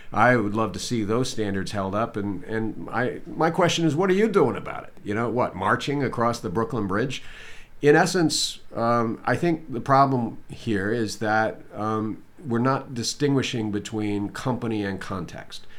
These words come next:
So just writing off a whole, you know, class of people in essence by saying the American company is jacked up, the American corporation is jacked up, we miss the, the possibility of what a company could be.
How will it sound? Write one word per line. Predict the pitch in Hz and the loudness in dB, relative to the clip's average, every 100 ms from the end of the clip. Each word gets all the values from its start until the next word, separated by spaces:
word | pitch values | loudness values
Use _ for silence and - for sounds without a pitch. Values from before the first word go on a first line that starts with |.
| - - | -12 -6
So | - | -2
just | 123 160 - | 0 0 0
writing | 113 139 160 170 151 | 4 6 6 4 4
off | 139 135 - | 4 2 0
a | 110 | -4
whole, | 101 123 113 104 - - | -2 0 0 -4 -10 -4
you | 127 | -2
know, | 110 95 90 | 0 -2 -6
class | - - - - 120 123 120 - | -10 -10 -10 -4 0 2 2 -2
of | 104 | -6
people | - 135 135 110 | -2 -2 0 -2
in | 95 107 104 | -4 -2 -2
essence | 101 101 78 - | -2 -4 -8 -10
by | - 98 | -6 -4
saying | 101 117 113 107 | -4 -2 -2 -2
the | |
American | 110 123 151 151 135 110 | -2 0 2 0 -2 -6
company | - 113 - 85 82 | -4 -6 -6 -6 -6
is | 82 | -8
jacked | - 101 87 - | -6 -4 -4 -6
up, | 95 80 | -8 -6
the | 85 | -4
American | 101 131 110 104 | -2 0 -2 -4
corporation | 113 95 95 92 - | -4 -4 -4 -6 -8
is | 57 - | -10 -8
jacked | 85 80 - | -6 -6 -8
up, | 87 85 - - - - - - | -10 -8 -10 -12 -14 -16 -16 -4
we | 139 | 2
miss | 143 175 170 | 4 4 2
the, | 147 117 107 | 0 0 0
the | 104 | -4
possibility | 107 117 113 113 104 131 110 | -2 0 0 0 0 0 0
of | 95 | -2
what | 101 | -2
a | 104 | -4
company | - 104 104 101 | -4 -4 -4 -4
could | - 165 - | -2 -2 -2
be. | - - | -8 -12